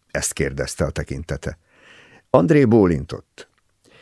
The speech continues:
Kirilenko egyetlen apró mozdulattal megszakította a gép és a földi irányítás közötti összeköttetést, kikapcsolta az összes jeladót, leállította az adatkommunikációt.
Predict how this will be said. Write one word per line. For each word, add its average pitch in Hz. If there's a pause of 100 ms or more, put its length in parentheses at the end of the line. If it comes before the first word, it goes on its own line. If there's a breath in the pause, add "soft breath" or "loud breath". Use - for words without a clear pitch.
(280 soft breath)
Kirilenko 165
egyetlen 156
apró 117
mozdulattal 95
megszakította 82
a 76
gép 104
és 95
a 82
földi 82
irányítás 73
közötti 78
összeköttetést, 87 (400 soft breath)
kikapcsolta 101
az 85
összes -
jeladót, 98 (420 soft breath)
leállította 80
az 78
adatkommunikációt. -